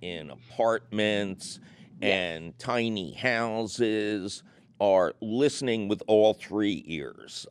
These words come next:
Speaker 1: This is, uh, just amazing. Um,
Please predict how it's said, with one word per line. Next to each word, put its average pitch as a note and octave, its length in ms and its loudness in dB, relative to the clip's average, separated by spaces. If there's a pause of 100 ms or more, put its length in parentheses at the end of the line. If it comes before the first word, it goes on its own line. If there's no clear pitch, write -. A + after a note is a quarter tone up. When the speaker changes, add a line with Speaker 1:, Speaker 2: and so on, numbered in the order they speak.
(120)
Speaker 1:
This G#2+ 300 0
is, F#2+ 380 -2 (300)
uh, - 40 -2 (120)
just - 360 0
amazing. G#2 640 0
Um, A2 240 2